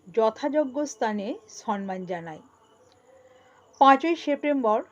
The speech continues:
শিক্ষক দিবসে আমার প্রিয় শিক্ষক শিক্ষিকাদের প্রণাম ও কৃতজ্ঞতা জানাই। পাঁচই সেপ্টেম্বর আঠেরোশো অষ্টআশি সালে একদিকে দার্শনিক অধ্যাপক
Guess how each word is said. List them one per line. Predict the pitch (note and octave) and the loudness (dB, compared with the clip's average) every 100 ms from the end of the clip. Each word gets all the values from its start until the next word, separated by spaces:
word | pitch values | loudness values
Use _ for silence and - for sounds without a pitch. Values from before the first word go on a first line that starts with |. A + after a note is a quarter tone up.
| _ - - | _ -20 -10
শিক্ষক | D4 - - | -10 -10 -10
দিবসে | C#4+ C#4+ C#4+ C4+ D4 C#4 C#4+ D4+ | -8 0 0 0 0 0 -2 -8
আমার | - A#3 B3 | -10 -4 -2
প্রিয় | B3 C4+ C#4 | -2 -4 -4
শিক্ষক | C#4 B3+ A3+ - B3+ | -4 -10 -12 -10 -10
শিক্ষিকাদের | - C4 - A#3 A3+ A3+ A3 - _ _ _ _ - | -8 -14 -12 -4 -2 0 -2 -6 _ _ _ _ 2
প্রণাম | C4+ C4+ C4+ C#4 D4+ _ - | 4 6 4 2 -6 _ -12
ও | A3 A3 G#3+ A3+ - - | -2 0 0 -6 -20 -20
কৃতজ্ঞতা | - A#3+ B3+ A#3 A3 G#3 F3+ | -10 -2 0 0 -4 -4 -6
জানাই। | F3 D#3+ D#3 D3+ _ - - _ _ _ _ _ _ - - - - _ - - | -6 -8 -12 -14 _ -16 -16 _ _ _ _ _ _ -20 -20 -20 -20 _ -14 2
পাঁচই | C#4+ C#4+ E4+ F#4 | 6 6 6 2
সেপ্টেম্বর | E4 D4 D4 D4 A#3+ A3+ B4 A4+ - | 2 0 2 2 4 2 0 -4 -6
আঠেরোশো | A#3+ C#4 D4+ C#4 D#4 | -6 0 0 2 2
অষ্টআশি | G#3+ G#3 C#4 C4+ C4 | 2 0 -2 -2 -2
সালে | C4 B3 F#3+ G#3 G#4 - - | -6 -4 -2 -6 -8 -18 -10
একদিকে | B3 A#3+ D4 D4+ | -10 -6 -6 -4
দার্শনিক | A#3 G#3+ G#3+ - C#4 A#3+ | 0 -2 -2 -4 -4 -4
অধ্যাপক | - F#3+ E3+ A3+ A#3+ A#3 | -8 -14 -10 -8 -2 -4